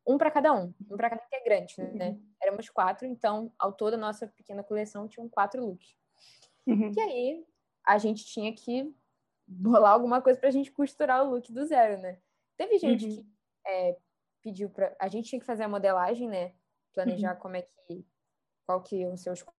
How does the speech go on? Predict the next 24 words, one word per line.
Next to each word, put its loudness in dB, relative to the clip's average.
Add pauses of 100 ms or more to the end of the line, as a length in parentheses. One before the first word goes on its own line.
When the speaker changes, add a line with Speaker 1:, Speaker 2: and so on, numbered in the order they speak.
(140)
Speaker 1:
cortes, 2
né, -6
no -12
tecido -8
e -8
tal. 0 (520)
Speaker 2:
Uhum. 2 (840)
Speaker 1:
Mas 0
a 6
parte 6
do, 2
da 2
costura -2
ficava 0
livre -4 (440)
do -6
aluno. -2
Se -16
o -6
aluno -10
quisesse -6
pedir -14
pra -2
alguém -6